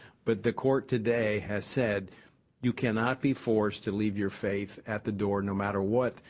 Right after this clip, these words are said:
your role in the public, uh, is. I think that's a major, major victory for religious freedom.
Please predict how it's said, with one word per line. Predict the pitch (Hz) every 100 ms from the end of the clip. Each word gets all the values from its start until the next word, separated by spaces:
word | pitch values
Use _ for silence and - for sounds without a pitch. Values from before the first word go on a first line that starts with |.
| - _
your | 120 110
role | 101 104 101 107
in | 104 104 107
the |
public, | 101 113 101 104 98 - -
uh, | 104 107 107
is. | 120 127 98
I | 107 117
think | 117
that's | 113 113
a |
major, | 107 110 127 143 123 113
major | 107 104 98
victory | 95 98 95
for | 92 101
religious | 92 90 87
freedom. | - 90 80